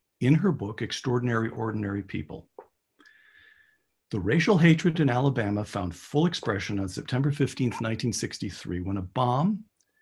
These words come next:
at Sixteenth Street Baptist Church killed four little girls who were on their way to Sunday school. Services hadn't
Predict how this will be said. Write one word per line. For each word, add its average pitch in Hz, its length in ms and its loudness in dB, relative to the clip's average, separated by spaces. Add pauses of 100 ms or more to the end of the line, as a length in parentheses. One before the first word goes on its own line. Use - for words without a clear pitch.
(180)
at - 100 -8
Sixteenth 170 500 2
Street 139 320 0
Baptist 139 420 -2
Church - 440 -6
killed 110 400 2
four 147 320 4
little 202 200 2
girls 85 520 -6 (120)
who 123 100 -2
were 107 140 0
on 107 140 0
their 127 140 2
way 113 160 0
to 120 80 -4
Sunday 87 380 -6
school. - 480 -14 (2000)
Services 180 560 2
hadn't 139 240 6